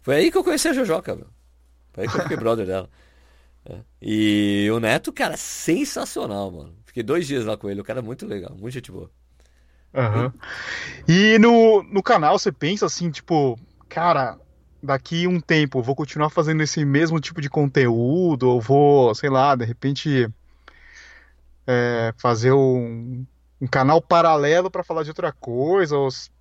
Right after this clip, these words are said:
Speaker 2: tipo, nem passa na tua cabeça?
Speaker 1: Putz, Edu, eu vou dizer que eu não, não sou um cara muito planejado, não.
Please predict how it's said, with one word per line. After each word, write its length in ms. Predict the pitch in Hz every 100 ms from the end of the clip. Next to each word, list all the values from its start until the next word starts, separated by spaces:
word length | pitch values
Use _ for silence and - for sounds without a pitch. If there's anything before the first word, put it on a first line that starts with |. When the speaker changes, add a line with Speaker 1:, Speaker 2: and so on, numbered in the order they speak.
| -
Speaker 2:
tipo, 200 | 139 143
nem 140 | 156
passa 360 | 160 147 147 151
na 80 | 131
tua 100 | 135
cabeça? 540 | 131 120 120 113 113 _ _ _ _ _ _ _ _ _ _ _
Speaker 1:
Putz, 400 | 147 127 _ -
Edu, 300 | 131 120 135
eu 40 | 135
vou 120 | 156
dizer 440 | 123 117 113 151
que 160 | 147 151
eu 60 |
não, 320 | 151 160 151 147
não 100 | 143
sou 140 | 160
um 40 |
cara 200 | 156 151
muito 180 | 147 147
planejado, 580 | - 147 147 127 120 139
não. 300 | 131 90